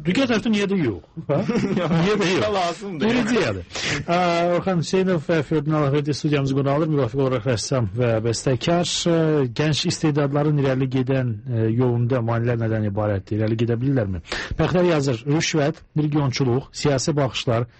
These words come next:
Speaker 1: mənsubiyyətçilik nəinki gənclərin, bütün cəmiyyətin problemidir. Ə, Mövlan yazır, əlbəttə maneələr var. Bu ölkədə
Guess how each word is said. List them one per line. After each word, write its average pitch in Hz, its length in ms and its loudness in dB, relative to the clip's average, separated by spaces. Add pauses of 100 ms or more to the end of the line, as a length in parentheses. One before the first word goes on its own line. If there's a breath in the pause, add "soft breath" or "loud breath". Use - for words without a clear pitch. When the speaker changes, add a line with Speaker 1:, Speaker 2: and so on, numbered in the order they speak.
Speaker 1:
mənsubiyyətçilik 139 920 0 (380 soft breath)
nəinki 165 500 0
gənclərin, 110 480 0
bütün 135 400 0
cəmiyyətin 127 640 0
problemidir. 101 600 -4 (580 loud breath)
Ə, 143 320 2
Mövlan 165 400 2
yazır, 127 300 -2
əlbəttə 208 340 -2
maneələr 185 400 0
var. 131 240 -4
Bu 160 200 0
ölkədə 170 340 0